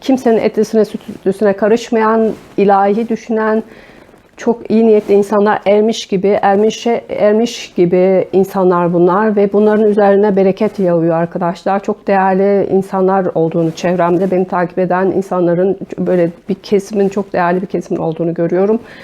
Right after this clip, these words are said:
Bu insanlar her şeyi pozitif düşünüyorlar ve ki-, kimse hakkında kötü düşünmüyorlar. Kendileriyle, yani etraflarına da ışık saç-, saçıyorlar. Böyle bir kesim.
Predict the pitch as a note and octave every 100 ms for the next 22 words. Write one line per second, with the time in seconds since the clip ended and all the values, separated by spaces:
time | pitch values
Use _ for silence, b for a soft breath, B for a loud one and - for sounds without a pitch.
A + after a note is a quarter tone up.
0 | B B B B B B - A3+ A#3 A#3+
1 | A3+ A3+ G#3+ A3+ A#3+ A#3+ - - - _
2 | - - - G#3 A#3+ - A#3 A#3 A#3 A3+
3 | G#3+ A3 - G#3 - G3+ F#3 F3+ F#3 G#3+
4 | G3+ G#3 G#3 G#3 - G3 - - A3+ A3+
5 | G#3+ G#3 G3+ G#3 G#3+ G3+ - A#3 G#3+ G#3
6 | G#3+ G#3+ G#3 G3+ G3+ G#3 G3+ G3+ A3 G#3+
7 | G#3 G#3 - - G3+ - G#3 G#3+ G#3+ F#3
8 | - - - F#3 - - - F3+ - E3+
9 | F#3 G3+ G3+ G3 F3+ - - F3 G#3